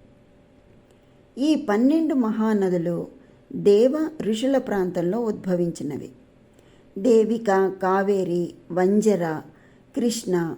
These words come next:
ఈ మహానదులన్నింటికీ కర్కాటక సంక్రమణం ప్రారంభం అయ్యాక ఒక్కరోజు మాత్రమే రజస్వల దోషం వర్తిస్తుంది.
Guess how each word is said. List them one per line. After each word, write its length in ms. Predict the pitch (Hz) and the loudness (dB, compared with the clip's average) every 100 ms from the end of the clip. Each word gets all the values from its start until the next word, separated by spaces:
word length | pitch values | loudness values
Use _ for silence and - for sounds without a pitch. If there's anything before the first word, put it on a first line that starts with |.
| - _ | -14 _
ఈ 180 | 247 285 | 0 2
మహానదులన్నింటికీ 1300 | 247 202 208 233 233 220 196 165 185 214 208 190 294 466 - - _ - | 2 0 -2 -2 -2 -2 -2 -2 0 0 -2 -4 -6 -6 -16 -20 _ -4
కర్కాటక 600 | 220 233 311 311 302 277 | -2 -2 -4 -4 -4 -4
సంక్రమణం 720 | 262 202 202 226 226 220 220 | -4 -4 -4 -4 -4 -2 -2
ప్రారంభం 760 | 214 190 175 185 202 196 185 - | -2 -4 -2 -2 -2 -2 -4 -6
అయ్యాక 680 | 170 170 208 214 196 151 156 - - - - | -6 -2 -2 -2 -6 -10 -10 -14 -20 -20 -6
ఒక్కరోజు 640 | 240 247 285 302 302 285 | -6 -2 -2 0 -2 -2
మాత్రమే 560 | 226 196 185 190 190 247 | -2 -2 -2 -4 -2 -2
రజస్వల 680 | 214 165 208 - 185 170 185 | -2 -4 -4 -4 -6 -4 -6
దోషం 500 | 180 165 165 180 254 | -6 -8 -6 -2 0
వర్తిస్తుంది. 760 | 185 - 180 175 147 123 120 | 0 -4 -6 -6 -8 -10 -10